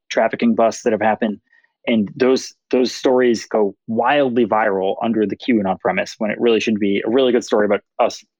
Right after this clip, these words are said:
handling child trafficking. But at the end of the day, this is a disinformation problem that isn't limited to one candidate. And if you think it's just going to stop with this, if you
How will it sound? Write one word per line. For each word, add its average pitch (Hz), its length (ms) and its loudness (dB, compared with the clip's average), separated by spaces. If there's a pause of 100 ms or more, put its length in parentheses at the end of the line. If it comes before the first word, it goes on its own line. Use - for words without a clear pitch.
(160)
handling 101 380 0
child 101 220 0
trafficking. - 320 -8 (840)
But 127 260 0 (1000)
at - 100 -6
the 175 100 2
end 170 100 2
of 170 60 4
the 156 60 4
day, 131 160 4
this 113 200 -2
is 117 120 -4
a 107 280 0 (100)
disinformation 123 720 0
problem 131 500 -2 (320)
that 107 300 0 (480)
isn't 143 320 0
limited 113 580 2
to 104 360 -2 (140)
one 113 720 0 (380)
candidate. 131 560 2 (500)
And 127 140 2
if - 80 -2
you 160 100 4
think 175 300 -2
it's 160 140 -2
just 143 160 -2
going 120 220 2
to 120 80 -2
stop 113 380 -2
with 104 140 -2
this, 104 360 -2
if - 140 -10
you 131 140 0